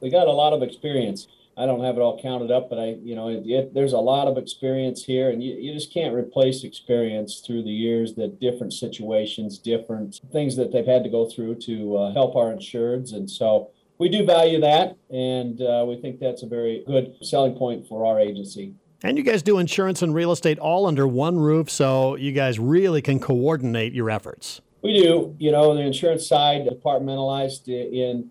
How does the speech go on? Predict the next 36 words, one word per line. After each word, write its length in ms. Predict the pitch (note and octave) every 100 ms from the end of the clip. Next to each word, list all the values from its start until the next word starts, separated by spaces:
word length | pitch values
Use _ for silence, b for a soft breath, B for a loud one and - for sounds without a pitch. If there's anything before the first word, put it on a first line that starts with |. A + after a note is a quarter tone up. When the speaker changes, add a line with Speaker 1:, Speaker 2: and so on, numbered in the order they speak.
| _
Speaker 1:
to 140 | - C3
the 120 | A#2+
folks 320 | C3+ B2+ -
that 160 | C3 B2
are, 340 | A#2+ A#2 A2+
uh, 260 | A2+ A2 G#2+ _ -
personal 300 | - - A2+
lines, 220 | A#2 A2+
commercial 360 | - A2+ - A2
lines, 420 | A2 A2 G#2+ -
claims. 720 | - A#2+ A2+ A2 A2 G#2+ - _ _ _ -
We 100 | D3
are 140 | D#3
cross-trained 720 | - B2+ B2 - A#2+ C3 -
for 80 | A#2+
a 60 | A2
lot 200 | A2 A#2
of 120 | A#2
them 160 | A#2+ A#2
that, 340 | A2 A2 -
uh, 220 | G#2+ G#2+
we're 160 | G#2+ A2+
able 200 | G#2+ A2
to 360 | - A2 G#2+ G2+
cover 380 | - A2 A2+ A#2 - A2+
if 180 | G#2+
somebody 420 | - A#2 A2+ A2 G#2
does 400 | A2 A2+ - -
go 60 |
on 120 | A2
vacation 480 | A2 A2 A2 G#2+ -
or 80 | G#2+
something, 360 | - G#2+ A2+ G#2+
enjoy 340 | G2+ A2 G#2+
the 60 | G#2
family. 440 | A2 G#2+ A2+